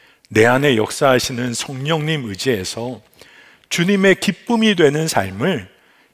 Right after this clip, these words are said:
지금 여기서 사는 겁니다.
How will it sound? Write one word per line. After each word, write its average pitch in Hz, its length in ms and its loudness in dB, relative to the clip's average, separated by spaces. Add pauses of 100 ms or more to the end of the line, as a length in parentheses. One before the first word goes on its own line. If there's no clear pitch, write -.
지금 220 420 0
여기서 113 720 -6 (280)
사는 101 440 -8
겁니다. 87 540 -16